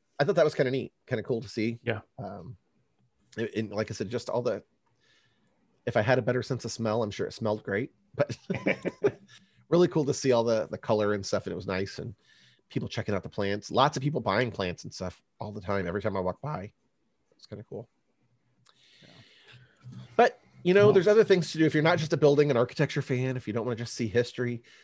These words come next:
Speaker 1: um, if you wanna try other things, there are a lot of other really cool, um, museums and things you can do in New York. So, um, there is the Museum of Modern Art. There's the Guggenheim.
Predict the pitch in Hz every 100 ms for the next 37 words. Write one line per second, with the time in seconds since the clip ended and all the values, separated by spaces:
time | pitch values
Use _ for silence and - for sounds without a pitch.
0 | _ 104 95 95 - - 120 110 113 101
1 | 117 143 170 175 220 - - - - -
2 | 120 110 113 117 127 117 117 127 113 101
3 | 113 120 - 127 127 127 - 107 98 92
4 | 92 104 92 139 160 151 151 147 139 151
5 | 139 143 147 - _ _ - 127 131 -
6 | 120 110 170 269 _ _ _ - - 123
7 | 117 107 107 101 110 113 123 117 98 110
8 | 104 104 - _ - 95 95 101 90 87
9 | 98 170 170 165 _ _ - 95 95 127
10 | 165 170 175 151 147 147 147